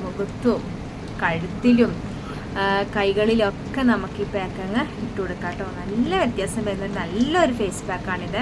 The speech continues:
മുഖം നല്ല വെളുക്കാനൊക്കെ പറ്റിയൊരു ഫേസ് പാക്കാണ്. അതായത് നമ്മുടെ ഇരുണ്ട നിറമൊക്കെ ഒന്ന് ചെറുതായിട്ടൊന്ന് ചേഞ്ച് ആകാൻ പറ്റും. അത് ഇരുണ്ട നിറമൊക്കെ ഒന്ന് മാറാൻ പറ്റും. നല്ല അടിപൊളി ഒരു പാക്കാണ്.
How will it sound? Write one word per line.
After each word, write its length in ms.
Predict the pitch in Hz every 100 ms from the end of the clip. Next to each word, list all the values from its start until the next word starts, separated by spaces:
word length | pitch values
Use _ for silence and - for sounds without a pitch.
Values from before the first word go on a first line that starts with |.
| 262
മുഖം 220 | 196 208 202
നല്ല 320 | 190 202 214 247 226
വെളുക്കാനൊക്കെ 760 | 185 185 - 214 220 214 - 240
പറ്റിയൊരു 540 | 208 - - 294 262 247
ഫേസ് 220 | 214 - -
പാക്കാണ്. 360 | 165 165 156 156 - - - - - -
അതായത് 240 | 277 277
നമ്മുടെ 200 | 269 262 269
ഇരുണ്ട 240 | 247 254 254
നിറമൊക്കെ 500 | 254 233 226 220 233 247 - - -
ഒന്ന് 120 | - 302
ചെറുതായിട്ടൊന്ന് 680 | 302 233 240 285 302 247 220 202 - - - -
ചേഞ്ച് 320 | 254 233 202 190
ആകാൻ 160 | 185 196
പറ്റും. 340 | 170 - 190 - -
അത് 100 | 202 214
ഇരുണ്ട 200 | 202 208
നിറമൊക്കെ 300 | 202 185 - 202 202 - -
ഒന്ന് 140 | - 214
മാറാൻ 300 | 220 240 240 -
പറ്റും. 240 | 151 151 143
നല്ല 180 | - - - - - - - - - - - - -
അടിപൊളി 360 | - 190 196 214
ഒരു 80 | 247 311
പാക്കാണ്. 400 | 294 - 127